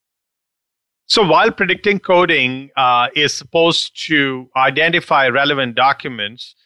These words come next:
and, but you still know that the final set which is produced has to be agreed upon by human beings which are,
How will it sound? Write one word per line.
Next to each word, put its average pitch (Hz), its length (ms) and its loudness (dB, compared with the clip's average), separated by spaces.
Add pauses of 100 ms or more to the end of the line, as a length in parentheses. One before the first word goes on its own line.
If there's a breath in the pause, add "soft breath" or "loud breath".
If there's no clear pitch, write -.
(240)
and, 147 640 0
but - 180 -10
you 170 140 -4
still 202 360 0
know 165 280 2
that 147 260 0
the 135 80 -4
final 156 400 0
set 160 300 -2
which 139 160 -12
is 143 120 -16
produced 139 560 -4
has 151 300 -2
to 160 140 -8
be 139 260 -4
agreed 131 400 -4
upon 127 460 0
by 160 580 0 (220 soft breath)
human 170 400 -2
beings 143 480 -2
which 143 220 -4
are, 131 340 2